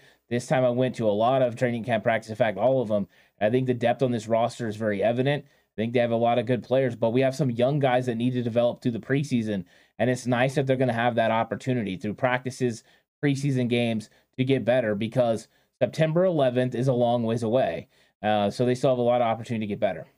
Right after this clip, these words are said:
Demonic Angel says, "Nick Zakelj was the Nick the guy was referring to yesterday." <laughs> Ha, yeah, it was. And I couldn't remember for whatever reason. And Nick Zakelj should be heavily on my mind 'cause he's one of the players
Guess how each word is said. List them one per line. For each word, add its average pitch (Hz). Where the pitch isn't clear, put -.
Demonic 156
Angel 151
says, 139
"Nick 151
Zakelj 131
was 143
the 139
Nick 151
the 135
guy 135
was 147
referring 135
to 135
yesterday." 127
<laughs> -
Ha, 120
yeah, 135
it 131
was. 160
And 139
I 135
couldn't 277
remember 147
for 165
whatever 151
reason. 139
And 120
Nick 139
Zakelj 139
should 156
be 139
heavily 143
on 139
my 131
mind 131
'cause 135
he's 131
one 135
of 135
the 131
players 131